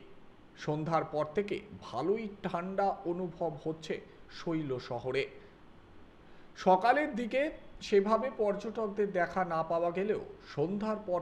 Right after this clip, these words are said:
থেকে জমজমাট দার্জিলিংয়ের মেল,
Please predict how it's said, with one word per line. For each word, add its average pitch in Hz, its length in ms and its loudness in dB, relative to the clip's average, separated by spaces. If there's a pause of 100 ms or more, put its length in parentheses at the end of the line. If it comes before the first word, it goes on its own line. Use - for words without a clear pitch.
থেকে 180 240 0 (260)
জমজমাট 156 760 0 (420)
দার্জিলিংয়ের 143 680 2 (100)
মেল, 113 180 0